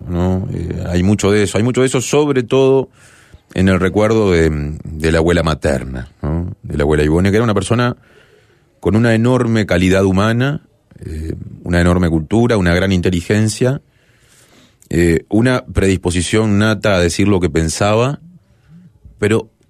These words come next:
una enorme capacidad para decirlo sin herir, aún en la discrepancia. Una persona sumamente convencida de sus ideas, este, lo que le valió sentir el castigo en el cuerpo,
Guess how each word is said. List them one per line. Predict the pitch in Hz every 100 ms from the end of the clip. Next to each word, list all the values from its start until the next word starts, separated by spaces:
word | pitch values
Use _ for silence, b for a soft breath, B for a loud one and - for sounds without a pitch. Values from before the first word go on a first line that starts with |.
| _
una | 123 127
enorme | 123 131 135 131
capacidad | 104 92 92 - 104 104
para | 101 95
decirlo | 87 - 107 104
sin | 92 98 95
herir, | 90 98 107
aún | 92 92
en | 98 87
la |
discrepancia. | 76 73 - 71 82 78 71 - - -
Una | 123
persona | - 87 104 98
sumamente | 120 113 110 101
convencida | 92 90 85 98 95
de |
sus | 85 87 85
ideas, | 82 87 95 120 - b b b b b b b b _
este, | 78 80 - _ 78 73 73 76 - - - - - - - - - - - 73
lo | 87 87
que | - 87
le | 85
valió | 85 85 95 95
sentir | - 85 90
el | 85
castigo | 80 78 85
en | 80
el | 80
cuerpo, | 87 76 - 90